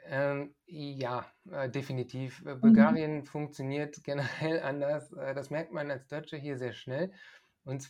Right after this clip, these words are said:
Speaker 2: Mhm.
Speaker 1: zwar, was ich ich meine, alles hat ja seine Kehrseite, positiv und negativ. Was ich in Deutschland einfach schwierig finde, ähm, ist dieses, weißt du, da sind dann Leute zu uns zu, ähm, zum Urlaub gekommen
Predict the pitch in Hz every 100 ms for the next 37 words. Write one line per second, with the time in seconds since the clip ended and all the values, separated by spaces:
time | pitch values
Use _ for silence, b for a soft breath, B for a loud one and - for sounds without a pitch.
0 | 139 220 247 - _ _ 131 143 165 170
1 | 156 - _ _ _ 165 165 156 175 147
2 | 180 190 185 151 135 123 - 131 131 117
3 | 117 143 139 127 123 120 123 131 127 123
4 | - 131 156 147 143 143 143 151 151 -
5 | 139 135 139 135 - 143 160 180 - 160
6 | 160 156 151 151 b b b b - 143
7 | 143 139 151 143 - 147 135 139 135 131
8 | - _ _ _ _ 131 b b 127 131
9 | 151 135 156 156 139 139 135 160 147 143
10 | 143 135 123 127 127 127 123 113 110 117
11 | 120 - 120 196 233 233 165 156 190 -